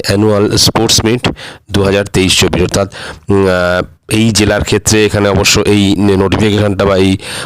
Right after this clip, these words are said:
অর্ডারটি এসছে, এরকম অর্ডার কিন্তু প্রত্যেকটা জেলার ক্ষেত্রে একই অর্ডার এসছে।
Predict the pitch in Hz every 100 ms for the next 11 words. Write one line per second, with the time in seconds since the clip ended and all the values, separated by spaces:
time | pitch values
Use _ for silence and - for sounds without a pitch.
0 | - 90 104 98 104 101 - 87 95 92
1 | 101 98 98 95 101 113 92 - 101 85
2 | 95 95 104 92 95 107 120 104 98 92
3 | 92 -